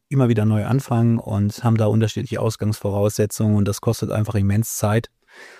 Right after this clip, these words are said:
die dann in so einem Kalamitätsfall einfach benötigt wird. Da müssen wir einfach schneller sein. Wenn ich mir anschaue, was im Bereich Tierseuchen an Geschwindigkeit an den Tag gelegt wird, wenn da ein Fall auftritt, dann, ich hab das neulich bei uns im Landkreis, da ist innerhalb von einer Dreiviertelstunde der komplette Landkreis abgesperrt,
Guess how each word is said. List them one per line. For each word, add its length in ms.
die 100
dann 180
in 140
so 100
einem 320
Kalamitätsfall 720
einfach 240
benötigt 560
wird. 140
Da 40
müssen 200
wir 60
einfach 180
schneller 320
sein. 260
Wenn 80
ich 140
mir 100
anschaue, 480
was 180
im 60
Bereich 300
Tierseuchen 600
an 100
Geschwindigkeit 560
an 60
den 80
Tag 220
gelegt 280
wird, 100
wenn 120
da 100
ein 80
Fall 260
auftritt, 640
dann, 220
ich 100
hab 200
das 180
neulich 240
bei 80
uns 220
im 80
Landkreis, 520
da 80
ist 140
innerhalb 340
von 140
einer 80
Dreiviertelstunde 800
der 100
komplette 320
Landkreis 600
abgesperrt, 760